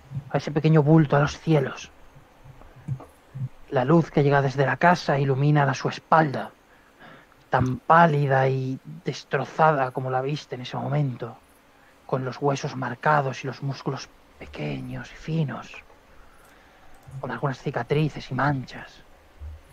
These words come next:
Y está ahí, alzando al bebé al cielo. Grita: "¡Es una niña! <laughs> ¡Es una niña! ¡Es una niña, Ciburinis! ¡Es una niña!".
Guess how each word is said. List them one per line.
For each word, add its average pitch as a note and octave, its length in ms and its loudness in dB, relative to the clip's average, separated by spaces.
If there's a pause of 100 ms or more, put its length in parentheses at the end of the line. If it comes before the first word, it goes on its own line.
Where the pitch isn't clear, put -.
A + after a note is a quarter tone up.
(380)
Y - 60 -10
está C#3+ 220 0
ahí, C#3 260 -2 (840)
alzando C#3 680 0
al B2 160 -6
bebé C3 320 -2
al B2 160 -2
cielo. D3+ 480 0 (2250)
Grita: - 480 -2 (640)
"¡Es B3+ 320 10
una C4+ 300 6
niña! C#4 720 10 (420)
<laughs> D4 460 -6
¡Es A#3+ 320 0
una B3+ 240 4
niña! C4+ 880 4 (920)
¡Es D#4+ 300 6
una A#3+ 260 6
niña, A3+ 520 2
Ciburinis! A3+ 920 2
¡Es G#3 220 0
una C4+ 200 8
niña!". A#3 720 8